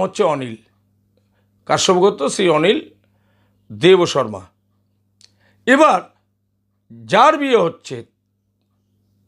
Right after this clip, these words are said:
তার গোত্র উল্লেখ করুন, কাশ্যপ গোত্রস্য শ্রী, ধরুন তার নাম মাধব, শ্রী মাধব দেব শর্মা, আহ,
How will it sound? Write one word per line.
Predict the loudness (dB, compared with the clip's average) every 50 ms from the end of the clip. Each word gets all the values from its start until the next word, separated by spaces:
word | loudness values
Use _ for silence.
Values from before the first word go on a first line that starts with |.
| _ _ _ _ _ _ _ _ _ _ _ _ _ _ _ _ _ _ _ _ _ _ _ _
তার | 2 4 4 2 0 -6 -14 _ _ _ _ _ _ _ _ _ _ _ _ _ _ _ _ _
গোত্র | -8 -8 -8 -4 0 0 0
উল্লেখ | 2 0 -2 -2 -2
করুন, | -4 -4 -4 -8 -12 _ _ _ _ _ -2
কাশ্যপ | -2 -2 -2 -4 -4 -4 -2 -2 -2
গোত্রস্য | -2 -2 -4 -4 -6 -6 -6 -4 -2 -2 -2 -2 -2 -6 _ _ _ _ _ -20
শ্রী, | -10 -8 -8 -8 -8 -10 -20 _ _ _ _ _ _ _ _ -6 -2
ধরুন | 0 0 0 -2 0 0
তার | 0 0 2 0
নাম | -2 0 0
মাধব, | -2 -2 -2 -4 -8 -8 -12 _ _ _ _ -6
শ্রী | -4 -2 0 0
মাধব | 0 0 2 4 2 2 2 -2 _ _ _ _ _ _ _ _ _ _ _ _ _ _ _ _ -20 -20 -6 2
দেব | 4 6 6 6 4 2 0 0 -2 -6 _ _ _ _ _ _
শর্মা, | -16 -8 -8 -8 -8 -8 -12 -16 -18
আহ, | _ _ _ _ _ _ _ _ _ _ _ _ _ _ _ -4 0 0 2 2 0 -2